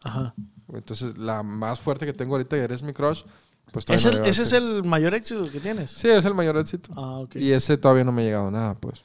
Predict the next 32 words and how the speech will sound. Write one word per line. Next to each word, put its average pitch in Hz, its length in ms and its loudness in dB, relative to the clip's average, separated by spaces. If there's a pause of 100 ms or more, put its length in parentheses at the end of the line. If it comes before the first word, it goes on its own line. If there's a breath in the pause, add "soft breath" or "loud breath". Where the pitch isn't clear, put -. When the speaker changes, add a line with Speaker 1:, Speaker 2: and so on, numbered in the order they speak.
Speaker 2:
El 110 280 2 (480)
cheque, 131 240 -2
el 151 40 2
último 147 280 0
cheque 147 200 -2
me 135 120 0
llegó 117 180 -2
fue 120 200 -6
como 120 200 -6
de 113 60 -6
quinientos 104 420 -10
dólares. - 340 -8
La 113 100 -2
neta 120 180 -2
es 131 60 -2
Speaker 1:
Ujú. 127 200 -12
Speaker 2:
poquito. - 400 -14 (120)
De 143 200 4
Speaker 1:
Sí, 151 60 8
Speaker 2:
repente, 156 260 6
Speaker 1:
sí. 147 60 4
Speaker 2:
cada 185 200 8
tres 196 140 4
meses 196 260 4
me 190 100 2
llega 165 140 2
un 170 80 0
cheque 165 300 -4
de 165 60 2
doscientos, 92 800 -6
trescientos 101 480 -14
dólares. 98 340 -10